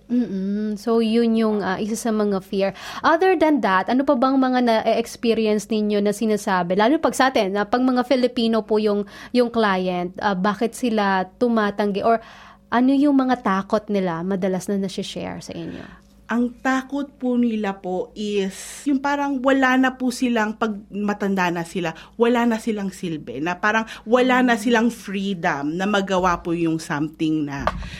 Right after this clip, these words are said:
Speaker 2: sa, kahit sa bahay na mag-isa lang sila po.
Speaker 1: Mm, so talagang vinavalue nila yun, ano, yung
Speaker 2: Opo,
Speaker 1: independence
Speaker 2: yung
Speaker 1: and freedom.
Speaker 2: independency po.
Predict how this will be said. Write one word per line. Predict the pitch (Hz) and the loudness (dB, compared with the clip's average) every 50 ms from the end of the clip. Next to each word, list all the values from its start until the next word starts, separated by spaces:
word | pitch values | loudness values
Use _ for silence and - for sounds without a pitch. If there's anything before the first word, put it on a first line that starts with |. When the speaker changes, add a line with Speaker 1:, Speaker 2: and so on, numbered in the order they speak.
| - - - | -18 -18 -20
Speaker 2:
sa, | - - - 226 - | -16 -2 0 0 0
kahit | - - 202 180 185 185 - | 2 2 2 2 2 0 -2
sa | 190 | -4
bahay | 170 165 175 170 170 165 165 | -2 0 -2 -2 0 0 0
na | 160 | -2
mag-isa | 156 151 143 - - 127 - 175 | -2 -2 -6 -8 -10 -10 -8 -8
lang | 147 135 139 147 - | -6 -6 -8 -8 -10
sila | - - 143 123 - - | -10 -12 -10 -12 -12 -14
po. | _ - 101 - _ _ - - - - | _ -18 -18 -18 _ _ -20 -20 -18 -4
Speaker 1:
Mm, | - 240 247 254 262 269 269 277 277 262 226 196 180 | -2 0 2 2 4 4 4 4 4 2 2 0 -2
so | - 247 247 | 0 -2 2
talagang | 254 269 247 240 220 226 | 2 2 2 2 2 2
vinavalue | 220 214 240 233 233 208 180 202 196 196 196 196 190 202 202 | 2 4 2 2 2 2 2 2 2 4 4 4 4 4 4
nila | 196 196 185 190 185 | 4 2 2 2 2
yun, | 180 180 180 180 180 180 | 2 2 0 0 0 0
ano, | 175 175 170 | 0 -2 0
yung | 175 190 202 202 196 | 4 4 4 4 4
Speaker 2:
Opo, | |
Speaker 1:
independence | 202 196 185 180 165 175 175 226 226 - | 2 2 2 2 2 2 2 0 0 4
Speaker 2:
yung | 254 247 233 | 4 4 4
Speaker 1:
and | 196 | 4
freedom. | 185 233 | 2 2
Speaker 2:
independency | 196 175 185 196 190 190 196 185 175 175 165 - - 151 | 2 2 2 2 4 4 2 2 0 -2 -2 -6 -10 -12
po. | - - 127 131 - | -10 -10 -10 -10 -10